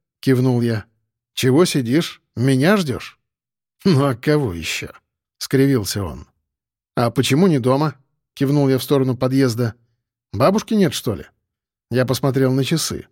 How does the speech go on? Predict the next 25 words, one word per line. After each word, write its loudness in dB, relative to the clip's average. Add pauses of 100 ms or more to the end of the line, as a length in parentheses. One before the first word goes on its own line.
(280)
По 0
моим 2
расчётам, 0 (100)
она 2
должна 0
была 2
находиться -2
дома. -2 (880)
"И 2
здесь 2
нормально". -4 (640)
"Ну 2
ладно, 2 (160)
пойдём 2
тогда, -2
или 2
что?" -6 (800)
"Или 2
что?" — -4 (420)
поморщился -2
он. -12 (640)
"Давай 2
дневник". -4 (720)
"Он 2
дома?" — 0